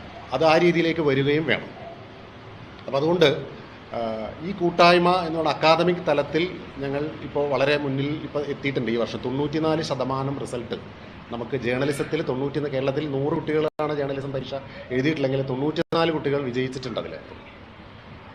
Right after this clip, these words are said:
ഇനിയുള്ള, ആ, പിന്നെ, പാഠപുസ്തകങ്ങളൊക്കെ ഇനി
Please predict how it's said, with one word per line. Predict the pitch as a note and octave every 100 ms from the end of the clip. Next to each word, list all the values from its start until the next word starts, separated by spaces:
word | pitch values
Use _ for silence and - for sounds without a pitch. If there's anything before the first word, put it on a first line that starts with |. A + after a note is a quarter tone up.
| C#3
ഇനിയുള്ള, | D#3+ F#3 F3+
ആ, | F3+ F3+ D3+ D3 C3+
പിന്നെ, | C#3 C3+ C3+ C3 B2+
പാഠപുസ്തകങ്ങളൊക്കെ | C3 D3 C#3+ D3+ D3+ D3+ D3
ഇനി | C#3+